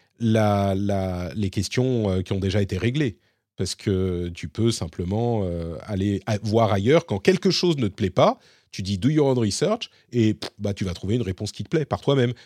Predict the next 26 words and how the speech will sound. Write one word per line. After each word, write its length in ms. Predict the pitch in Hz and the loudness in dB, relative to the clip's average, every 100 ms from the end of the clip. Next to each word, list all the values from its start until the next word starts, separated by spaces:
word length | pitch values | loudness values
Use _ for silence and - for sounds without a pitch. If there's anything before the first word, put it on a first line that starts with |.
| - | 0
Même 180 | 135 | 0
si 180 | 156 160 | 2 4
elle 160 | 143 135 | 4 6
est, 320 | 139 127 - | 4 2 -2
euh, 120 | 101 | -6
minoritaire, 600 | 92 101 95 85 - 123 | -4 -4 -4 -4 0 0
même 160 | 113 98 | 2 -2
si 140 | - | -2
elle 100 | 101 | -2
est 60 | 95 | -2
ridiculisée, 640 | 92 92 87 98 87 98 | -4 -8 -10 -8 -6 -4
machin, 340 | 110 90 127 190 - _ _ - | -4 -2 -4 -4 -8 _ _ -14
bah, 80 | |
toi, 180 | 78 117 | -2 0
ça 140 | - 92 | 0 -2
va 120 | 92 | -2
te 180 | - 90 | -4 -6
plaire 360 | 80 107 147 | -2 0 0
parce 160 | - - | -2 -4
que 80 | 95 | -6
tu 160 | - | -8
as 60 | 78 | -10
fait 160 | 95 | -10
ta 160 | 98 92 | -12 -14
propre 320 | - 82 87 | -14 -14 -14
recherche. 500 | 76 - 87 90 - | -16 -16 -14 -14 -16